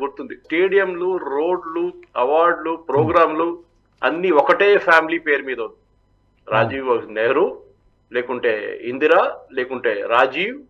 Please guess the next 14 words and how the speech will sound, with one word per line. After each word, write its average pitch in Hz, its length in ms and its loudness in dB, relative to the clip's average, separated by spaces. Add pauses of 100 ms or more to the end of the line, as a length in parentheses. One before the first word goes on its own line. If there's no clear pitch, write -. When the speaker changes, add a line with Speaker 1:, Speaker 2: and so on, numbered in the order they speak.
(840)
Speaker 1:
ఇదంతా 196 420 -2 (640)
ఆలోచించండి. 202 580 -2
ఇప్పుడు 123 460 -2
మ-, 110 160 -8
మన్మోహన్ 135 460 2
సింగ్ 190 180 -2
గారి 175 120 4
పేరు 156 240 0
ఏమంటున్నారు, 147 500 -2
నరసింహరావు 196 480 4
గారి 208 120 6
పేరు 208 180 4
ఎందుకు 214 180 -2
చెప్పలేదండి 214 500 -2